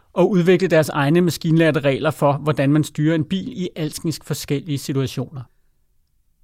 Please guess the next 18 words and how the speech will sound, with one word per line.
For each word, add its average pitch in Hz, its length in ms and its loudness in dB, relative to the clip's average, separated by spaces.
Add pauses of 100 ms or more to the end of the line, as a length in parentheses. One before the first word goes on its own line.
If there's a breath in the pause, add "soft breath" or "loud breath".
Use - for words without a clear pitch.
(160)
Udfordringen 190 580 4
er 151 80 2
naturligvis, 170 680 0
at 147 100 -4
den 147 80 0
selvkørende 160 520 0
bil 160 260 -6
skal 175 140 -4
kunne - 160 -6
tage 139 140 -2
højde 143 320 0
for 139 240 -4
virkelig 151 360 0
mange 131 300 -2
sandsynlige 165 720 -4
og 165 240 2
usandsynlige 143 640 -2
situationer. 127 600 -8